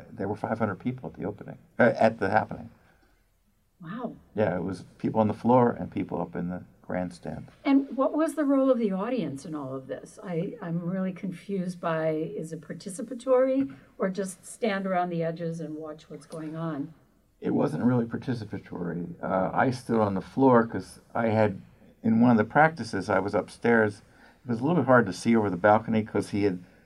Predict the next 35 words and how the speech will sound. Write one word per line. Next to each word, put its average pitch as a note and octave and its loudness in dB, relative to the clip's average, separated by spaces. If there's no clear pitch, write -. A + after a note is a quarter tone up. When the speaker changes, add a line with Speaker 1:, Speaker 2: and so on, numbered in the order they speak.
Speaker 1:
he A2+ 2
had G2+ 4
surrounded A#2+ 2
the G#2 -4
balcony G2 2
with F2+ -8
yellow G2 2
neon, G#2+ -2
and G2+ -2
the F#2+ -6
kind A#2+ 0
of G2+ 0
glare A2 6
of G#2+ 2
the G2+ 0
neon A2+ 6
made F#2+ 0
it F#2 -4
kind G#2 -4
of F2+ -2
obliterated G2+ 0
what G2 2
was F#2 -8
going G2+ -4
on, G#2 0
but E2+ -4
also G#2+ 2
some C#3 2
of B2+ 0
it G#2+ -2
was G2 -2
almost A2 2
underneath F#2+ -4
the E2+ -6
balcony. G#2+ -2